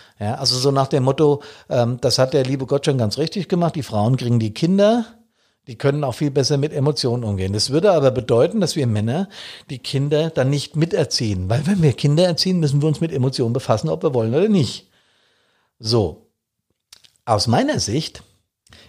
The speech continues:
gibt's keine männlichen oder weiblichen Emotionen, die stärker oder weniger stark ausgeprägt sind, sondern es gibt menschliche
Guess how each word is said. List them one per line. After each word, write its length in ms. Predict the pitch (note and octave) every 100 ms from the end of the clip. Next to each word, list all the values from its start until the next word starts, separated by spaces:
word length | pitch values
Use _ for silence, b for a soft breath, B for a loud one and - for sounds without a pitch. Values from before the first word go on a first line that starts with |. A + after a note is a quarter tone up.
| B
gibt's 440 | - G3+ - - -
keine 520 | - G#2 G#2+ G#2 F#2+
männlichen 760 | F2 A2 C#3+ C#3 A2+ B2 A2 A#2+
oder 460 | - G#2+ F2+ F2
weiblichen 680 | E2 B2+ D3 B2 A2 G#2 F2+ _ _ _ _ _ _ _ _
Emotionen, 840 | D3 B2 A2 - A2+ A2+ A2+ G2
die 100 | G#2
stärker 460 | G2 - A2+ A#2+ G#2
oder 180 | G2 G2
weniger 460 | E3+ C#3+ G#2 G2
stark 440 | - - G2 G#2 -
ausgeprägt 600 | A2+ G#2 G#2+ - A#2+ -
sind, 160 | B2+
sondern 240 | B2+ A2+ A2+
es 140 | G#2+
gibt 280 | A2+ - -
menschliche 1300 | A#2 B2 C#3+ D3 - - _ _ G2 F#2+ - E2+